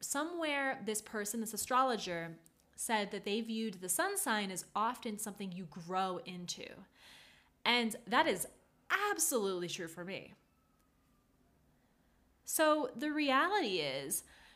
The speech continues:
you know, the reality is we don't always quite understand,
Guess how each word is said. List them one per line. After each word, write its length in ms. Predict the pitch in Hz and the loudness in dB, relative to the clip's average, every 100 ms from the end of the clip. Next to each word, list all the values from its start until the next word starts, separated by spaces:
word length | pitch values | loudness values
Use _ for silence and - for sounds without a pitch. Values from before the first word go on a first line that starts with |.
| - | -4
you 100 | 233 | 0
know, 280 | 226 208 196 - - _ _ _ _ _ - - _ | 2 2 -2 -10 -20 _ _ _ _ _ -20 -20 _
the 100 | 262 | -2
reality 540 | 302 285 370 403 320 269 | 2 4 4 4 2 2
is 280 | 254 233 - - _ _ _ _ _ _ _ - - - | 0 -2 -6 -14 _ _ _ _ _ _ _ -20 -18 -6
we 720 | 247 311 330 339 330 320 - - | 2 4 6 4 4 2 -6 -4
don't 640 | 247 269 359 403 403 - - - - | 0 2 0 -2 -4 -8 -10 -20 0
always 640 | 233 240 247 240 240 233 - | 4 4 6 4 2 0 -4
quite 840 | - - - 190 190 190 220 - - - | -8 -14 -6 0 2 2 0 -4 -8 -6
understand, 1200 | 196 190 190 165 - 180 151 147 180 254 320 330 | -4 -2 -4 -2 -4 -6 -6 -4 -4 -4 -8 -12